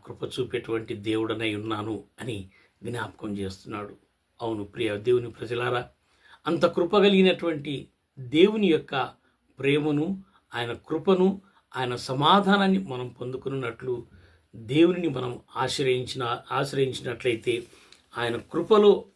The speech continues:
మనం నిత్యము కొనసాగేటువంటి వారముగా ఉంటాం. యోహాను పత్రికలో యోహాను భక్తుడు అంటాడు, "మన పాపములను మనం ఒప్పుకొని ఎడల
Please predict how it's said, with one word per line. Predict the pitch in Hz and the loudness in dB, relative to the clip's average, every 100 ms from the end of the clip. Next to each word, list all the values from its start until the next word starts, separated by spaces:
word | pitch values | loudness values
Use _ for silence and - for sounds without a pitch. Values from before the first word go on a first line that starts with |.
| - | -10
మనం | 139 143 131 - | -4 -4 -4 -8
నిత్యము | 123 151 - 185 170 135 - _ _ _ | -10 -10 2 4 4 0 -8 _ _ _
కొనసాగేటువంటి | 135 160 160 165 170 156 147 139 135 | -8 -6 0 0 0 -2 -4 -4 -4
వారముగా | 127 123 120 123 120 117 | -4 -2 -4 -4 -6 -6
ఉంటాం. | 113 110 95 113 139 - _ _ _ _ _ _ _ _ - _ _ _ _ 127 | -6 -8 -8 -10 -12 -18 _ _ _ _ _ _ _ _ -20 _ _ _ _ -2
యోహాను | 123 123 123 123 | 0 2 -2 -2
పత్రికలో | 120 127 - 151 160 156 | -6 -8 -6 -4 -2 -2
యోహాను | 147 127 135 127 | 0 0 -2 -4
భక్తుడు | 113 - 127 | -6 -6 -4
అంటాడు, | 113 110 113 123 139 _ _ _ _ _ _ _ _ _ _ _ _ - | -4 -6 -8 -8 -16 _ _ _ _ _ _ _ _ _ _ _ _ -10
"మన | 107 | -6
పాపములను | 107 - 127 135 143 139 139 143 | -6 0 0 0 -2 0 0 2
మనం | 139 139 143 | 0 -2 -2
ఒప్పుకొని | 139 147 - 180 165 151 | -2 -4 -6 -4 -2 -2
ఎడల | 123 113 113 | -4 -4 -6